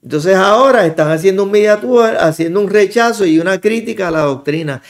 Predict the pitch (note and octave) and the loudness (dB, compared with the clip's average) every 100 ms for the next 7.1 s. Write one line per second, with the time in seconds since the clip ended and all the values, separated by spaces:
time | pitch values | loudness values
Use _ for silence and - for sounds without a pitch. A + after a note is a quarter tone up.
0 | - - C#3 D3 G3+ A3+ B3 B3 A3+ G#3+ | -20 -8 -2 2 0 0 -2 -2 -2 -2
1 | F3 G#3 A#3 A3 G#3 G#3+ G#3+ G#3 G#3 B3+ | 0 0 0 -2 -2 0 0 -2 -4 -4
2 | G#3+ C#3 - - - F#3+ F#3 E3 A3 C4+ | -4 -6 -10 -20 -2 2 2 4 2 2
3 | C4 A3+ A#3+ B3 B3 G3+ G#3 A3+ C4 B3 | 0 -2 0 0 0 -2 0 2 2 0
4 | G3 E3+ D#3+ D#3+ G3 A#3+ A#3+ A3 G#3+ F3 | 0 0 0 0 -2 -2 0 0 0 0
5 | A3+ B3 G3+ F#3+ E3 E3+ C#3+ F#3+ B3+ A3 | 0 0 2 0 0 -2 -2 -2 -2 -2
6 | G3 F#3 F3+ E3+ D3+ - F#3+ G#3+ E3 B2 | -2 -2 -4 -4 -6 -4 -2 -2 -2 -6
7 | C#3+ | -12